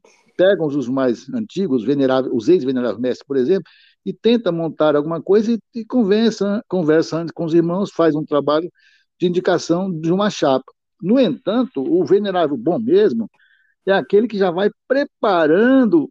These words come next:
não só um, mas um, dois ou até três pessoas sucessoras dele facilmente. Então,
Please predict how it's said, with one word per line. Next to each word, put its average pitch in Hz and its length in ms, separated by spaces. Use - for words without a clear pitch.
não 233 300
só 147 280
um, 147 280
mas 120 280
um, 196 160
dois 160 300
ou 165 80
até 226 220
três 226 220
pessoas 160 520
sucessoras 165 720
dele 135 360
facilmente. 113 840
Então, 208 360